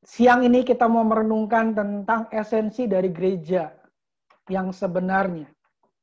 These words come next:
Nah, kalau, eh, hari-hari ini banyak sekali gereja-gereja, baik itu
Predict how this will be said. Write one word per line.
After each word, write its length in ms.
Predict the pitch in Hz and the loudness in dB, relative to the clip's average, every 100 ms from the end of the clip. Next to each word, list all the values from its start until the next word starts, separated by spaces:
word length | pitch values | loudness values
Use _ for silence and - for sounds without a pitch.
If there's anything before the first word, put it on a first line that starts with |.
| _ _ _ _ _ _ - | _ _ _ _ _ _ -6
Nah, 160 | 208 185 - _ _ _ _ _ _ _ _ _ _ _ _ | -6 -6 -12 _ _ _ _ _ _ _ _ _ _ _ _
kalau, 560 | - 233 285 320 277 269 _ _ _ | 0 2 4 4 2 -2 _ _ _
eh, 360 | 208 208 208 202 | 0 2 2 0
hari-hari 640 | 196 233 349 247 247 254 254 | 2 2 2 2 0 0 -4
ini 480 | 240 175 160 214 _ _ _ _ _ _ _ _ _ | -6 -6 -10 -14 _ _ _ _ _ _ _ _ _
banyak 440 | 156 220 247 254 - | -2 -2 -2 -6 -10
sekali 440 | 247 254 254 285 | -8 -2 -2 -2
gereja-gereja, 1160 | 196 196 175 196 190 185 190 175 214 202 - _ | -4 -4 -4 -4 -4 -4 -6 -2 -2 -4 -10 _
baik 480 | 170 190 185 196 - | -8 -4 -2 -4 -8
itu 480 | 202 196 196 208 190 | -12 -10 -8 -8 -8